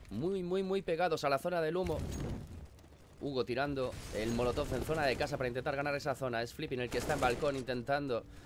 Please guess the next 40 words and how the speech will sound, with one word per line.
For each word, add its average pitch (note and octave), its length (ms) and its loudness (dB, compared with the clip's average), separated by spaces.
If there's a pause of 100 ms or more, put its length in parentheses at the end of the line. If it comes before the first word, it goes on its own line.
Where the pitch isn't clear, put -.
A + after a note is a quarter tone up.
(580)
conseguir A2+ 500 -4
la B2+ 120 4
baja B2+ 300 2
con A2+ 160 0
el A#2 120 -2
prefire. B2+ 460 4 (260)
<clears throat> - 320 -2 (1600)
Y G2+ 60 0
ahora, B2 540 8
ojo, A#2 320 4
eh. D3 160 2 (260)
Flash D#3 420 6
agresiva, F#3 640 6
Plopsky F3 320 6
que E3 140 4
se F3 80 2
la E3+ 80 10
esquiva. G#3 420 10 (220)
La F3 100 10
segunda F#3+ 460 12
no, A#3 380 12
reacciona G3 580 10
bien B3+ 280 8 (160)
con F3 140 10
la D3+ 80 8
manguera. D3+ 460 8
Solamente F3 320 8
se - 80 6
puede F3+ 180 8
llevar F3+ 160 10
a E3+ 80 12
uno, F#3 240 6
dejando F3+ 300 2
muy F3 100 2
tocado F3 240 4
al E3+ 80 4
segundo. G3+ 480 2 (960)
Bueno, G#2 260 -4
muy A#2 180 -2
tocado. F#2 440 -2